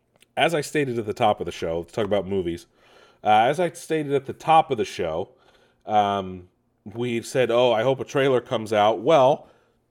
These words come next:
twelve hours later, it did. Uh, at C C X P, which is Brazil's Comic-Con, we got trailers for Transformers: Rise of the Beasts, Guardians Volume three, and Indiana Jones and the Dial of Destiny.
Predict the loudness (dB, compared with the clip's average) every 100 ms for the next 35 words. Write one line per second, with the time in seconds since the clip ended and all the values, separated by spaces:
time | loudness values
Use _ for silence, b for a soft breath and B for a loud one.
0 | _ -8 4 4 6 4 2 0 -2 -2
1 | 0 -2 -4 -2 0 0 -4 -10 b b
2 | _ -4 -4 -2 -4 -4 -6 -10 -10 -4
3 | -4 -4 -8 -8 -6 -4 -6 -8 -8 -2
4 | 0 -2 -2 -2 -2 -4 -4 -4 -6 -4
5 | -4 -4 -2 0 2 0 -2 -10 b b
6 | b b _ -4 -2 -4 -6 -12 -10 -6
7 | -6 -4 -4 -4 -6 -8 -4 -4 -4 -14
8 | -18 -6 -2 0 -2 -6 -6 -4 -4 -8
9 | _ -2 -2 -4 -8 -20 -12 -6 -4 -4
10 | -2 -2 -2 -2 -2 0 -2 -6 -4 -2
11 | -2 -2 -4 -2 -2 -4 -6 -10 -10 -12